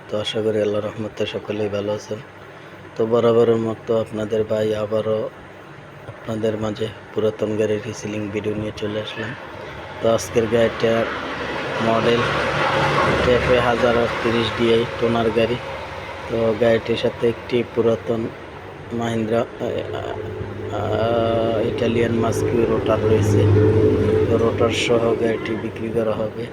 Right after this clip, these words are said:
দুই হাজার চব্বিশ সালের সাত মাসে ডেলিভারি নেওয়া, মাত্র সাতানব্বই ঘন্টা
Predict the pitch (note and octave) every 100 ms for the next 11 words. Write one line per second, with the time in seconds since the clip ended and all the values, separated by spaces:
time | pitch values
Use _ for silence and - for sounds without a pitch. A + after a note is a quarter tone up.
0 | - - A#2+ A#2 A2 G#2+ G#2+ - A2 G#2+
1 | A2 - - A#2 A2+ A2+ A#2+ - - -
2 | - - - - - - - B2 G#2+ -
3 | A#2 G#2+ A2+ G#2+ A2+ A2 A2 A2 G#2+ A2
4 | A2 G#2 - - A2+ A2 A#2 - - -
5 | - - - - - - - A2+ A#2 -
6 | - - A#2+ A#2+ A#2 A#2 A2+ B2 - -
7 | - - - - - - - - - -
8 | - - - - - - - A#2 - A#2
9 | A#2 A2+ A2+ A2+ G#2+ A#2+ A2 A2